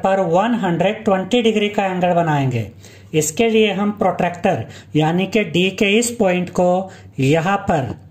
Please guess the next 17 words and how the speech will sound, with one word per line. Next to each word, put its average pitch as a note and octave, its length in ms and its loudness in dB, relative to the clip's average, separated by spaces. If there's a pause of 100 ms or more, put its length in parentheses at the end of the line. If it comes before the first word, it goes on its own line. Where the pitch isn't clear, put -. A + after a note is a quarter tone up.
(680)
इस A#3 220 2
तरह G3+ 220 2
से F#3+ 200 0
रखेंगे। E3+ 500 0 (1400)
अब - 220 -8
क्योंकि F3+ 340 2
ये C4+ 200 4
एंगल F#3 480 0 (320)
इस G#3+ 280 0
लाइन G3 300 0
की G3+ 160 0
लेफ्ट G3+ 280 0
साइड G3+ 340 -2
में G3 160 0
बन E3 140 0
रहा D#3+ 280 -2
है E3+ 220 2